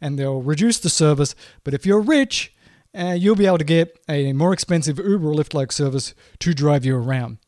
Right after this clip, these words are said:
And all the people who might need it, who are not well off, will not be able to get it. So I don't know the right answer to this, but this was sort of just a summary of some of the difficulties you have when trying to do the right thing.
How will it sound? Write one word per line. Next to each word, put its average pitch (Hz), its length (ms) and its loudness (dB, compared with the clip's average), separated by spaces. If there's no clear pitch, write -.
And 139 100 -2
all 196 220 4
the 185 60 0
people 190 340 2
who 180 220 6
might 175 280 2
need 185 200 4
it, 175 140 0
who 165 120 2
are 165 120 4
not 277 260 2
well 185 160 4
off, 175 220 2
will 185 80 8
not 185 220 6
be 143 100 2
able 127 100 0
to 117 60 -4
get 127 160 -8
it. - 160 -16
So 151 480 2
I 151 120 4
don't 214 180 4
know 170 120 -4
the 143 180 -2
right 135 120 0
answer 147 260 -4
to 117 120 -8
this, 113 280 -10
but 120 220 -12
this 160 180 -6
was 139 100 -8
sort 151 160 -4
of 117 80 -10
just 131 220 -8
a 139 40 -8
summary 160 420 -4
of 143 80 -6
some 185 180 2
of 165 60 0
the 147 80 0
difficulties 131 640 -2
you 139 120 -2
have 143 400 2
when 139 200 -2
trying 170 320 0
to 143 40 -2
do 160 200 2
the 143 100 2
right 135 280 2
thing. 135 380 0